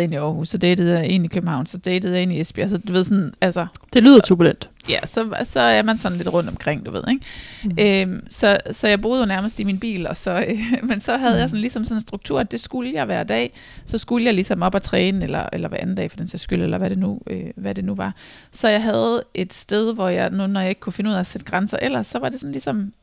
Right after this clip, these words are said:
Speaker 1: det var det, jeg havde at kunne læne mig op af
Speaker 2: Mhm.
Speaker 1: som noget stabilt, ikke?
Speaker 2: Okay.
Speaker 1: Øhm, så, så jeg tror egentlig, på den måde har det,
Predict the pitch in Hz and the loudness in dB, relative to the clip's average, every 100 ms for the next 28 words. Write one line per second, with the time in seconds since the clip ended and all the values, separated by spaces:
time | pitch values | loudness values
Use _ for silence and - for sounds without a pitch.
0 | _ _ _ _ 254 254 226 233 202 180 | _ _ _ _ -2 -2 -2 -2 -2 -2
1 | 190 190 180 170 180 190 202 196 - 165 | -2 -4 -4 -2 -2 -2 -2 -6 -6 -4
2 | 170 170 170 170 175 - 170 190 - - | -2 -4 -6 -6 -8 -6 -4 -4 -4 -10
3 | - _ 233 254 - - - - - - | -18 _ -6 -6 -10 -20 -14 -14 -10 -6
4 | 240 208 185 185 190 208 254 - - 247 | 0 2 2 -2 -4 -4 -4 -4 -2 -2
5 | - 269 247 233 - 302 262 233 240 226 | 0 0 0 -2 -2 -4 -2 -2 -2 -2
6 | 214 - 214 | -2 -2 -2